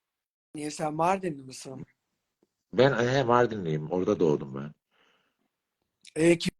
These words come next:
Speaker 1: kimliğinde niye, kütüğünde niye başka bir şey yazıyor?
Speaker 2: Şey yazıyor Nilay.
Speaker 1: <laughs>
Speaker 2: Ziyaret yazıyor işte. Ziyaret Mardin'e bağlı.
Speaker 1: Ha.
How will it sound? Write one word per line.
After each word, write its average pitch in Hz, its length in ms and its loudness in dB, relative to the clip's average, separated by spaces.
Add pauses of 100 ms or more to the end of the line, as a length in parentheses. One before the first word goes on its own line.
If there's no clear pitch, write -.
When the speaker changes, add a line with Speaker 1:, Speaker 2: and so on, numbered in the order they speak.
(360)
Speaker 1:
kimliğinde 185 540 6
niye, 190 220 2
kütüğünde 185 440 -4
niye 196 180 -2
başka 160 320 -4
bir 135 60 -16
şey 151 180 -10
yazıyor? 135 380 -8
Speaker 2:
Şey 147 480 10 (760)
yazıyor 104 400 4
Nilay. 120 320 6 (260)
Speaker 1:
<laughs> - 280 -20
Speaker 2:
Ziyaret 117 540 10
yazıyor 110 340 8
işte. 101 140 -2
Ziyaret 110 460 8
Mardin'e 139 440 6
bağlı. 127 540 4
Speaker 1:
Ha. 180 640 -4